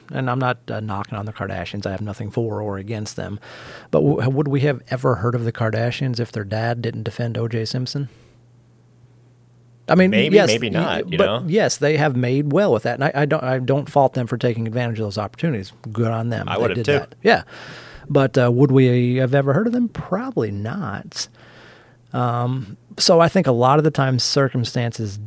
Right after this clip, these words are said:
Speaker 1: dictate whether or not that American dream is achievable. If you're, uh, again, we,
Speaker 2: But,
Speaker 1: we
Speaker 2: but the,
Speaker 1: can,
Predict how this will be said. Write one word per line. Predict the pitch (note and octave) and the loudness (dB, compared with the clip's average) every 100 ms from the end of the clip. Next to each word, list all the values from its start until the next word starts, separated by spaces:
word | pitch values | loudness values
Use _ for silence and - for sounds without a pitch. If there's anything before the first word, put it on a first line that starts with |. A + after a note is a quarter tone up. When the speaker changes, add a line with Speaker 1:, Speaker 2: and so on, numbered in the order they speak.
| G#2+ | -6
Speaker 1:
dictate | C#3+ - - - F#2+ G2 - - - - | -4 -4 -6 -4 -4 -4 -8 -12 -12 -14
whether | A2 G#2 A#2 B2 A#2+ | -12 -4 0 0 0
or | A2 | -2
not | G#2+ A2+ A#2 | -2 -4 -4
that | A2 | -4
American | G#2 G#2+ A2 A2 A2 G2+ | -4 -4 -6 -6 -6 -6
dream | G#2 G#2+ G#2+ | -6 -6 -6
is | A2 A2 G2 | -6 -8 -8
achievable. | G#2 - - D3 A#2+ G2 G2 | -12 -10 -6 -6 -6 -8 -6
If | A2 - | -8 -4
you're, | C#3 B2+ C3 _ _ | -4 -4 -8 _ _
uh, | - B2+ | -6 -4
again, | C3+ C3+ D3 B2 A2 | -4 -2 -2 -2 -4
we, | G#2+ | -6
Speaker 2:
But, | B2 | -6
Speaker 1:
we | B2+ A#2+ - _ | -6 -8 -14 _
Speaker 2:
but | - | -4
the, | |
Speaker 1:
can, | B2+ | -4